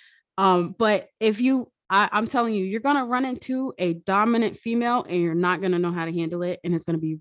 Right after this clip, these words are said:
real awkward right before y'all actually fuck. And you're gonna debate on backing out. You will,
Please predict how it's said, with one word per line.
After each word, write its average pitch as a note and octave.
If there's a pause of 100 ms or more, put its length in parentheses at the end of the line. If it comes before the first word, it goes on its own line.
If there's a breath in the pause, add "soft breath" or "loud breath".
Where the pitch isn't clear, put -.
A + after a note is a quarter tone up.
(140)
real C4
awkward E3+ (120)
right F3+
before F#3
y'all E3+
actually E3
fuck. D#3 (580 loud breath)
And F#3
you're F#3
gonna E4
debate A#3+
on G3
backing F#3
out. D3 (720 soft breath)
You A#3
will, F3